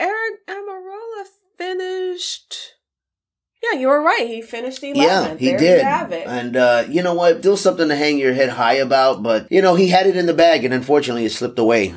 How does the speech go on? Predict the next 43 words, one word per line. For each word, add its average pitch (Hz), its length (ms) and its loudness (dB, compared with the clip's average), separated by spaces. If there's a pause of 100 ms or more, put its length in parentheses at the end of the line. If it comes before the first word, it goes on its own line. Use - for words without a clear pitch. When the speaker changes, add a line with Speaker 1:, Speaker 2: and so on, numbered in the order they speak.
Speaker 2:
And, 104 380 -2
um, 101 400 -2
you 113 100 -4
know 113 140 -4
what? 117 160 -2
Austin 110 320 -2
Dillon 117 240 -2
comes 113 240 -2
away, 113 400 4
and 104 240 -2
what 117 160 2
a 120 80 0
great, 113 420 -2
what 160 140 4
a 170 40 2
great 143 240 0
way 135 140 4
to 127 80 2
finish. 127 480 -2
I 117 140 0
mean, 120 400 -6
twenty 147 280 0
years 139 260 2
to 127 120 0
the 107 120 0
date, 120 420 0 (120)
you 127 140 2
know, 127 100 2
the 110 120 2
number 131 280 2
three 131 280 2
is 110 120 0
back 117 280 0
in 110 100 -4
victory 123 460 -2
lane, 120 400 2
and 110 400 -2
Earnhardt 127 600 0
Senior, 127 540 0
I'm 110 240 -2
sure, 127 580 2
was 104 240 -4
smiling 151 680 0